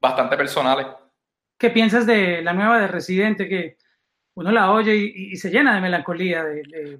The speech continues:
Speaker 1: Pues para mí es
Speaker 2: René.
Speaker 1: lindo porque René no tiende, como que yo por lo menos que lo escuchaba de chamaquito, eh, él casi nunca habla de sus sentimientos como tal, él hace como, no sé cómo explicarlo, así que hable de como que de su familia, pam, pam, él, él no tendía a hacer eso y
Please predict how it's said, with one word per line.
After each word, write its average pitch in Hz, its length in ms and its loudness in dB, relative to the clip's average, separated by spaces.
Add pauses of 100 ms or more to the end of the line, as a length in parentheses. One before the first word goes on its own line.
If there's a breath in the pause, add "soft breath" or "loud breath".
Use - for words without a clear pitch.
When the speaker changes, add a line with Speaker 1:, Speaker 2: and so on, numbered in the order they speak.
(100)
Speaker 1:
Pues 135 160 2
para 160 160 4
mí - 60 2
es 175 60 2
Speaker 2:
René. 220 120 6
Speaker 1:
lindo 196 200 0
porque 156 760 -2
René 139 340 0
no 151 140 0
tiende, 156 540 -2
como 143 240 -6
que 127 380 -6
yo 135 140 -4
por 143 100 0
lo 147 60 0
menos 156 220 -2
que 147 180 0
lo 143 80 2
escuchaba 139 320 2
de 131 60 -2
chamaquito, 151 680 -6 (1040 soft breath)
eh, 123 640 0
él 131 140 -2
casi 143 240 0
nunca 151 300 2
habla 147 160 8
de 135 100 4
sus 139 260 -8
sentimientos 131 560 -6
como 120 280 -6
tal, 127 180 0
él 123 80 -4
hace 123 200 -4
como, 120 560 -10
no 120 60 -16
sé 139 100 -6
cómo 143 120 0
explicarlo, 135 640 -2 (800)
así 131 320 0
que 143 80 2
hable 131 200 4
de 143 60 4
como 139 180 -2
que 127 80 -2
de 117 60 -4
su - 140 -14
familia, 127 580 -8
pam, 120 220 -10
pam, 131 220 0
él, 120 260 -6
él 120 120 -6
no 123 120 -4
tendía 135 280 0
a - 40 4
hacer 147 160 2
eso 160 180 0
y - 60 -2